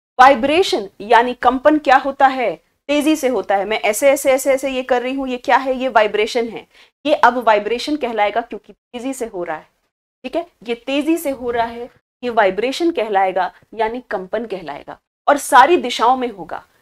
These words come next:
ध्यान रखेंगे, vibration सारी दिशाओं में होता है, कंपन सारी दिशाओं में होता है, oscillation सारी दिशाओं में नहीं हो रहा,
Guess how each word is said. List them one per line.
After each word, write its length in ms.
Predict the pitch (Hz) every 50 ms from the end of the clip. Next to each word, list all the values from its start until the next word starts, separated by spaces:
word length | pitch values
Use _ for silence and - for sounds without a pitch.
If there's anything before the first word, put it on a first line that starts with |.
| _ _ _ _ -
ध्यान 180 | 220 294 320 277
रखेंगे, 500 | 269 262 262 - 240 220 220 226 214 226 214 -
vibration 640 | 202 180 190 185 185 226 262 330 349 - 247 214 208 - _
सारी 420 | _ - - - 254 254 262 311 285
दिशाओं 340 | 233 254 254 240 185 190
में 140 | 196 196 185
होता 280 | 208 185 160 - - 208
है, 140 | 214 202 -
कंपन 460 | - - 220 226 240 - 226 220 220
सारी 300 | 214 - 220 190 202 220
दिशाओं 340 | 202 208 208 - 190 170 185
में 120 | 190 185
होता 280 | 180 180 175 _ - 196
है, 200 | 202 202 - - - _ _ _ _ _
oscillation 720 | 240 247 247 - - 202 185 208 247 294 - - 202 180 190 214 _ _ _ _ _ _
सारी 260 | 240 214 226 254 277
दिशाओं 380 | 214 190 175 - 202 160 156 151
में 200 | - 226 320 427 - _ _ 190
नहीं 400 | 190 214 220 247 - 277 262 254
हो 180 | 269 151 151 - 135
रहा, 100 | -